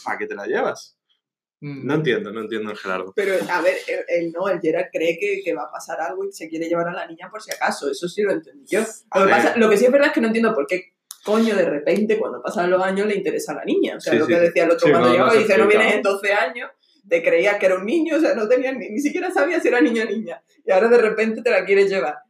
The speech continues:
Speaker 3: Hombre, también ahí, ahí veo normal que la abuela se mosquee. Como,
Speaker 1: Ya.
Speaker 3: coño.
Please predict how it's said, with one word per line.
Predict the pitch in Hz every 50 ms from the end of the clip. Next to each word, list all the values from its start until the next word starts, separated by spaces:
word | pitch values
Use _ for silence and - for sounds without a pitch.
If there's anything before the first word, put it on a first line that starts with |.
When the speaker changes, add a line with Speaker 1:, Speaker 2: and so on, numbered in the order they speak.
| _ _
Speaker 3:
Hombre, | - 170 190 196 202 160 -
también | - 160 170 165 160 160
ahí, | 170 180 226 277 277 - -
ahí | 190 240
veo | 185 208 240
normal | 233 196 160 165 165 180 196 190
que | 180
la | 156
abuela | 147 170 170 -
se | - - -
mosquee. | - _ - - 247 - - - - _ _ _ _ 98 - - -
Como, | - 113 113
Speaker 1:
Ya. | 110 101 - -
Speaker 3:
coño. | - 160 180 208 226 240 247 220